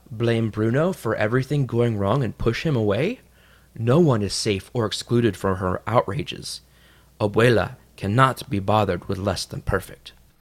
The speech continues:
Bruno's two other personas are Hernando and Jorge. Hernando always wears a hood and is scared of nothing. Jorge makes the spackle and may be found wearing a bucket on his head. The extra protection comforts him. So let me write it like this.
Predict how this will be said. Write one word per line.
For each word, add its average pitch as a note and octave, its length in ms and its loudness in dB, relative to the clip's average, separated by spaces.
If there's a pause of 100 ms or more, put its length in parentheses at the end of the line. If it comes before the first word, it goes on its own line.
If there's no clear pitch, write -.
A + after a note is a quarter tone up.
Bruno's A#3 320 2
two G3+ 120 2
other D#3 180 2
personas A#2+ 680 2
are G#2 140 2
Hernando C#3+ 440 4
and A2+ 200 0
Jorge. - 500 2 (480)
Hernando F3 380 6
always E3 360 8
wears B2 220 6
a A2 120 4
hood G2+ 300 4
and G#2+ 160 -2
is G2+ 120 -2
scared A2+ 340 0
of F#2 160 -4
nothing. G#2 460 -4 (480)
Jorge D3 400 6
makes G#2+ 260 0
the G#2 120 -4
spackle A#2 520 2
and G2 100 -2
may G2+ 120 0
be G2 160 -4
found G2+ 380 0
wearing F#2+ 280 -2
a F#2 60 -4
bucket A#2 400 0
on F#2+ 160 -4
his F2+ 140 -10
head. - 220 -10 (420)
The D4+ 140 0
extra A#3+ 240 0
protection A#2+ 520 0
comforts D3 400 -2
him. E2 180 -10 (880)
So C#4 140 -4
let D4+ 120 0
me B3+ 60 4
write A3+ 220 8
it - 40 0
like G#3+ 200 4
this. - 420 -4